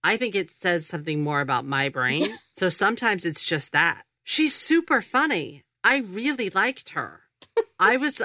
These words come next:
Speaker 1: I was horrified when she reminded me. I was like, "Oh my God. I, again, have to go to hospital."
Speaker 2: But this is someone going by another name.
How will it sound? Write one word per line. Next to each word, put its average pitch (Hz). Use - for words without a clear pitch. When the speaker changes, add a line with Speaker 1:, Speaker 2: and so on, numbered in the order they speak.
Speaker 1:
I 226
was 202
horrified 170
when 160
she 160
reminded 151
me. 143
I 139
was 135
like, 139
"Oh 196
my 165
God. 156
I, 165
again, 170
have 156
to 156
go 156
to 147
hospital." 143
Speaker 2:
But 233
this 359
is 381
someone 302
going 262
by 226
another 214
name. 196